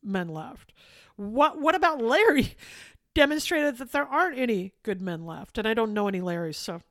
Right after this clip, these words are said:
this is not about anyone. Why, how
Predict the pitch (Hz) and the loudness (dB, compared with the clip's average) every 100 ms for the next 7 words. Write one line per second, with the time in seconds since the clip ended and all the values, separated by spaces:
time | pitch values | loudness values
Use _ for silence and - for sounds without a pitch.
0 | - 220 214 190 214 202 196 233 214 196 | -12 -10 -8 -4 -2 -2 0 -2 -2 -6
1 | 180 170 - - - - - - _ _ | -6 -10 -18 -20 -20 -20 -20 -20 _ _
2 | _ _ _ 233 233 285 330 339 - _ | _ _ _ -14 -2 2 2 2 -2 _
3 | - 370 403 | -2 2 2